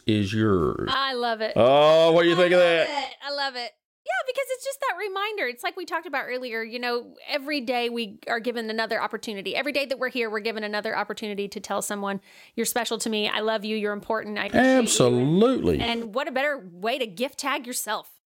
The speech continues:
Speaker 1: You know, so I've gotta be honest with you. Anytime the prize is me, she's got a lot to look forward to above that. But at the end of the day, I give her at least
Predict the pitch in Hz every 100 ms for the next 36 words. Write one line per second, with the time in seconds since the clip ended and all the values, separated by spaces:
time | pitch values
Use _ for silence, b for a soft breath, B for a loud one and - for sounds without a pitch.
0 | _ 123 131 135 120 - 123 156 185 143
1 | 113 110 110 101 110 110 - 196 214 190
2 | 165 131 107 147 143 127 120 117 123 123
3 | 120 143 147 127 117 123 - 113 - 135
4 | 120 117 120 101 117 117 120 120 117 120
5 | - b b b b b 131 143 175 156
6 | 127 135 123 139 139 143 131 123 117 -
7 | 127 127